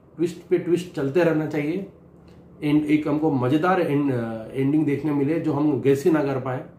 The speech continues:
वैसा रहना चाहिए। और, अ, as usual नवाजुद्दीन सिद्दीकी टॉप form में लग रहे हैं पूरा। मनोरमा सिक्स फीट under की याद आ गई, उसी type का story है। देखिए, small town में एक, अ, बड़ा policy, अ,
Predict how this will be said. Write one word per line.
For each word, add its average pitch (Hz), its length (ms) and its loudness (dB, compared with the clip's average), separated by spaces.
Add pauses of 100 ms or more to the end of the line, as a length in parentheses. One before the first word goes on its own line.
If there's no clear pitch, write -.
(260)
वैसा 131 220 -6
रहना 131 260 -2
चाहिए। 135 340 -2 (500)
और, 135 300 0 (580)
अ, 143 140 -4
as 190 60 0
usual 185 260 2
नवाजुद्दीन 156 420 2
सिद्दीकी 165 400 -2
टॉप 151 320 -6
form 170 200 0
में 170 60 2
लग 135 160 0
रहे 120 120 -2
हैं 104 260 -10 (400)
पूरा। 120 340 -8 (500)
मनोरमा 156 400 0
सिक्स - 260 -10
फीट 175 160 -2
under 147 220 -2
की 151 220 0
याद 127 180 -2
आ - 20 -2
गई, 95 360 -8
उसी 175 200 -2
type 170 280 -2
का 165 240 0
story 143 280 -2
है। 135 60 -2
देखिए, 123 200 -2
small 135 360 0
town 139 220 -2
में 139 340 -4 (300)
एक, 127 300 -6
अ, 120 360 -6
बड़ा 123 240 -2
policy, 131 440 -2
अ, 120 200 0